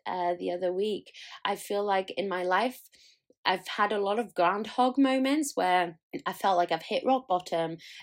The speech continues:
and then that rock bottom sort of became a drug, right? Because I actually think that I'm someone, I deal quite well in a crisis. And as I've mentioned before, I struggle with my sense of purpose.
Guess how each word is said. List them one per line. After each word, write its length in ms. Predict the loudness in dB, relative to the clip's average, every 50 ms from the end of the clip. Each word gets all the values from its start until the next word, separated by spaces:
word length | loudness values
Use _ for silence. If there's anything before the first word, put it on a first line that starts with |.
| -10 -8
and 100 | -4 -4
then 140 | -2 0 0
that 160 | 0 -2 0
rock 300 | 2 2 2 2 0 _ -2
bottom 580 | -2 -2 -2 -4 -4 -2 -2 -2 -4 -6 -10 -12 -14 -18 -18 -20 -18 _
sort 260 | -2 2 2 2 4
of 100 | 2 0
became 380 | 0 -2 -2 -2 -2 -2 0 -2
a 60 | -4
drug, 480 | -4 -6 -2 2 4 4 4 2 0 -8 -16 _ -20 -20 -20 _
right? 320 | -6 -4 -2 0 0 -2 -2
Because 280 | -4 -6 -4 -2 0 2
I 100 | 2 4
actually 340 | 2 2 0 0 -2 -2 0 0
think 220 | 0 -2 0 -2
that 100 | -2 -2
I'm 160 | -2 -2 -2
someone, 480 | -2 -2 -2 -2 -2 0 0 0 0 0
I 100 | -2 -4
deal 260 | -4 -2 -2 -2 -2 -2
quite 280 | -2 -2 -2 -2 0
well 220 | 0 2 2 2 0
in 140 | -2 -4
a 60 | -6 -8
crisis. 720 | -6 -6 -6 -6 -6 -8 -6 -4 -2 -2 -4 -4 -6 -6 -6 -6 -6 -12 -12 -14 -14 -6 -2
And 540 | -2 0 0 0 0 0 -2 -2 -4 -4 -8 -8 -12 -6 -2
as 120 | -2 0 0
I've 160 | 0 -2 0
mentioned 360 | -2 -2 -2 -2 -4 -2 -2
before, 500 | -4 -4 -2 0 0 2 2 0 0 -2 -2
I 100 | -2 -4
struggle 480 | -4 -6 -8 -6 -6 -4 -4 -4 -4 -2
with 160 | -4 -6 -6
my 80 | -8 -10
sense 300 | -8 -8 -8 -8 -8 -10
of 120 | -12 -12
purpose. 560 | -8 -8 -8 -8 -8 -8 -10 -10 -10 -10 -14